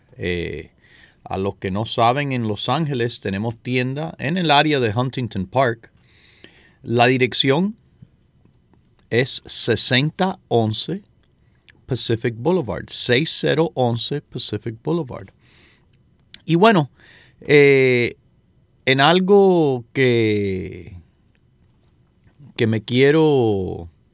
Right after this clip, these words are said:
referir es, bueno, en cuanto a, a los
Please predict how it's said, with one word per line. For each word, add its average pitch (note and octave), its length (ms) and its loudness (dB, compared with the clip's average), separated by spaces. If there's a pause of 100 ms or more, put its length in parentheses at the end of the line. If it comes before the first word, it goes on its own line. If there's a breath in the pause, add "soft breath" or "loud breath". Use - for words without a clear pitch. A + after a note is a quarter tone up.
(760 soft breath)
referir A#2+ 680 0 (1900 soft breath)
es, - 840 0 (180)
bueno, G#3+ 300 2
en D3 140 0
cuanto C#3 840 -2 (1700 soft breath)
a, F#2+ 920 -2 (1400 soft breath)
a A2 100 6
los - 680 0